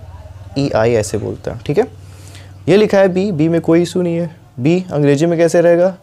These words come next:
बी आई, ठीक है, बी रहेगा, फिर आई और आई के बाद दो डॉट, ठीक। उसके बाद सी, उसके बाद हमारा है डी, अंग्रेजी में देख रहे हैं एस आई, सही है, डी आई।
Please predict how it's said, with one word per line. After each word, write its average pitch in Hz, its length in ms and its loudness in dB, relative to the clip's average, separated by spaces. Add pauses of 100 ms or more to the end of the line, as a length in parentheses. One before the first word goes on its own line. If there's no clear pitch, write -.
बी 147 240 0
आई, 135 220 0 (220)
ठीक 123 140 -4
है, 202 100 -4
बी 143 220 -2
रहेगा, 160 320 2
फिर - 260 -4
आई 135 300 0 (360)
और 123 160 -2
आई 127 180 0
के 131 80 -4
बाद 139 240 -2
दो 123 160 -2
डॉट, - 280 -8 (140)
ठीक। 214 220 -4 (440)
उसके 147 220 0
बाद 190 160 4
सी, 190 340 -2 (920)
उसके - 220 0
बाद 254 140 4
हमारा 226 280 2
है 226 120 2
डी, 139 300 -2 (420)
अंग्रेजी 156 300 0
में 185 80 0
देख 185 180 2
रहे 196 140 0
हैं 240 80 -8 (360)
एस 151 240 -2
आई, 156 280 -2 (180)
सही 135 300 -2
है, 170 200 -2 (100)
डी 131 200 -2
आई। 143 220 -2